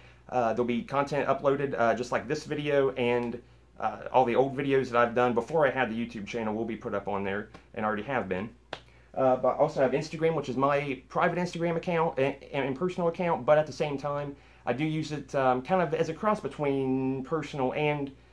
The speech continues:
kind of what I do here, um, with the Ohio and Appalachian History Geographer. So you can go on there and kind of see some, um, some ki-, interesting things. I will post some things while I'm out and about. It's ki-, kind of behind the scenes look at some, some stuff I've done. So,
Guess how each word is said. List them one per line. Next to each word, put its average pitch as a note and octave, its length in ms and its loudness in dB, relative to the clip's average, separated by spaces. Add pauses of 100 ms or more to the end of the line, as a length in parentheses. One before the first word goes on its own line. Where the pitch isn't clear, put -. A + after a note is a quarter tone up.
(260)
kind D#3+ 100 -4
of B2+ 60 -4
what C#3+ 120 -2
I C#3 60 6
do B2+ 240 -2
here, B2+ 360 0
um, A2 360 0
with - 240 -8
the A#2+ 100 -6
Ohio A#2 200 -2
and G#2+ 80 -2
Appalachian - 340 -6
History G#2 220 -12
Geographer. F#2+ 500 -10
So B2 320 2 (180)
you C3 80 -6
can C3 60 0
go D3+ 120 4
on D#3 140 4
there D#3 280 4
and B2+ 120 0
kind D3 180 -2
of C3 100 -4
see D3 180 -6
some, C#3 280 -2
um, A2 380 2 (480)
some C3 200 -8
ki-, D3 120 -8
interesting D3 440 -6
things. C#3 440 0
I B2 300 6
will B2 140 -2
post D3+ 240 -4
some C3 100 -8
things C3+ 380 -2
while B2+ 320 2
I'm B2 180 2
out B2+ 160 2
and B2 100 -4
about. B2+ 400 2 (280)
It's - 80 -20
ki-, F#3+ 100 -8
kind G3 140 4
of E3+ 60 4
behind D3+ 220 4
the A2+ 40 0
scenes C3+ 260 -4
look C3 220 -2
at - 80 -10
some, - 140 -10
some B2+ 140 -8
stuff A#2+ 320 -4
I've A2 180 0
done. G2 200 0
So, G2+ 260 -2